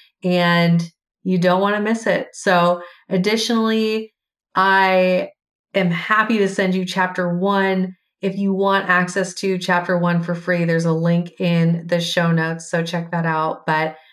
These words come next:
mark your calendars, January tenth, Love Magnet will be available for purchase.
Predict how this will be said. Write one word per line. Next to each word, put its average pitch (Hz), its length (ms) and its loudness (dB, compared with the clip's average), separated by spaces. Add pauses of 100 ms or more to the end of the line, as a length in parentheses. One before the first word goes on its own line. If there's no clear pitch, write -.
(160)
mark 190 340 2
your 269 140 4
calendars, 233 800 4
January 208 640 -2
tenth, 185 540 0
Love 180 680 2 (480)
Magnet 185 880 0 (120)
will 170 240 0
be 175 220 0
available 170 1000 0 (120)
for 170 180 0
purchase. 165 560 -2